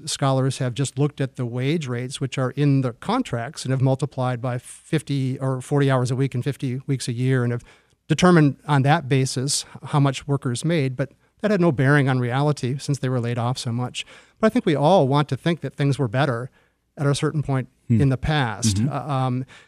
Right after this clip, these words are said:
Speaker 1: and even the people I interviewed at first talked about their credited years of service for their pensions. "I worked thirty-six years," or, "I worked forty years for Chrysler," "I worked thirty-five years for Ford." And that came across as consecutive years without interruption.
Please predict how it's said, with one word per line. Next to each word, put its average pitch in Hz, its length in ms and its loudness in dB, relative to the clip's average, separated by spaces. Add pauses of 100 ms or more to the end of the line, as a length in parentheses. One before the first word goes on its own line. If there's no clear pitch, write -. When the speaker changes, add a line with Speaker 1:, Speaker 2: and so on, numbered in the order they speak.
(100)
Speaker 1:
and 131 640 0
even 165 300 4
the 135 160 0
people 151 320 0
I 131 80 2
interviewed 139 720 0
at - 100 -6
first - 580 -2 (200)
talked 143 340 -6
about 135 300 -2
their 127 100 -2
credited 139 500 -2
years 135 340 2
of 120 120 -6
service 123 800 -2 (260)
for 135 220 -2
their 120 160 -2
pensions. 117 760 -4 (200)
"I 139 100 4
worked 135 240 2
thirty-six 135 640 -2
years," 123 480 0
or, 120 80 -4
"I 123 80 -2
worked 120 180 -6
forty 131 320 -2
years 127 180 0
for 131 120 -8
Chrysler," 123 440 -6
"I 131 100 -12
worked 127 140 -10
thirty-five 123 520 -4
years 120 180 -6
for 127 100 -12
Ford." 123 280 -8 (380)
And 165 140 4
that - 240 2
came 180 180 0
across 175 480 0
as 143 140 -4 (340)
consecutive 139 480 -2
years 120 300 -6
without 151 220 0
interruption. 147 600 -2